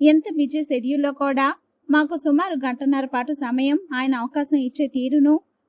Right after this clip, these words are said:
మా జీవితంలో ఎప్పుడూ మర్చిపోలేము. పత్రికలకు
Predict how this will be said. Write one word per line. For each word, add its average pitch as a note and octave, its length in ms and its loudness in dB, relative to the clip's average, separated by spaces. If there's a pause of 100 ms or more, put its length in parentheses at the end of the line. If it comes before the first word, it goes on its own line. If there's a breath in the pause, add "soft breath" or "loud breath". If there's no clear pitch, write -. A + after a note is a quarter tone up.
మా D#4 140 6
జీవితంలో D#4+ 520 0
ఎప్పుడూ C#4+ 400 -4
మర్చిపోలేము. B3+ 800 -2 (440)
పత్రికలకు C4+ 760 -2